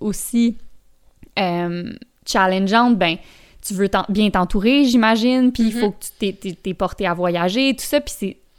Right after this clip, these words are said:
Speaker 1: c'est tout ça, le, puis c'est ça qu'on veut dire quand on dit prioriser l'action au résultat. Fait que
Speaker 2: Mhm.
Speaker 1: le, fait que le, le résultat escompté, c'est le fort qui te pousse à poser les actions à tous les jours, mais la magie est dans les actions.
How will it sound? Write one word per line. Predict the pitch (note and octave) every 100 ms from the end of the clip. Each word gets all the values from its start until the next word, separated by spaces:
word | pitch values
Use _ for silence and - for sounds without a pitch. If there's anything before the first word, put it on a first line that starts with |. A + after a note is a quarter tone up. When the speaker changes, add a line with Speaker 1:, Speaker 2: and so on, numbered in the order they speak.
| -
Speaker 1:
c'est | - G3+ -
tout | - C#4
ça, | - - B3+ C4
le, | G3 E3+
puis | - - -
c'est | G#3
ça | -
qu'on | D4 A#3
veut | F#3+
dire | G3 C4+
quand | - F#3+
on | F#3
dit | F#3+
prioriser | - G#3+ F3 F3 F#3
l'action | G3 F3 - A3+ A#3 -
au |
résultat. | G3 F#3 F3+ F3 A#3 A3+ - _ - - - - -
Fait | G3 F#3 - -
que |
Speaker 2:
Mhm. | G#3 C4+ - _
Speaker 1:
le, | G#3 F#3 - - -
fait | G#3
que | G3+
le, | G3+ F#3
le | F#3
résultat | F#3+ G3+ F#3+ G3 B3+ C4 C#4+ - - _ _ _ -
escompté, | G3+ - G3 F#3 B3+ C4+
c'est | - F#3+
le | F3
fort | - G3+ G3 C4 -
qui | -
te | - -
pousse | - - -
à | G3
poser | - G2+ A3
les | G3+ F3
actions | E3+ A3+
à | G3+
tous | -
les | F3+
jours, | F#3 A#3
mais | A#3 F#3
la | F3+
magie | F3+ F#3 G3+ A#3 -
est | A3
dans | G#3 F#3
les | F#3 F3+
actions. | F#3 - G3